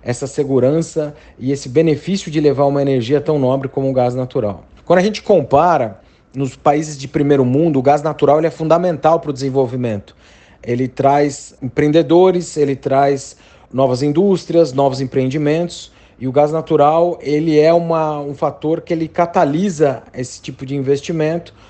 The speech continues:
porque o empreendedor, ele busca ali por uma energia segura, uma energia onde ele vai trazer essa comodidade de ter ali o gás natural com ele. Dentro desse contexto,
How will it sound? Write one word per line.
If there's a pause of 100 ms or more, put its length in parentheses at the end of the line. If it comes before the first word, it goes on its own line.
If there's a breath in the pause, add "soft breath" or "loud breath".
(140 soft breath)
porque
o
empreendedor,
ele
busca
ali
por
uma
energia
segura,
uma
energia (180 soft breath)
onde
ele
vai
trazer
essa
comodidade
de
ter
ali
o
gás
natural
com
ele. (360 soft breath)
Dentro
desse
contexto,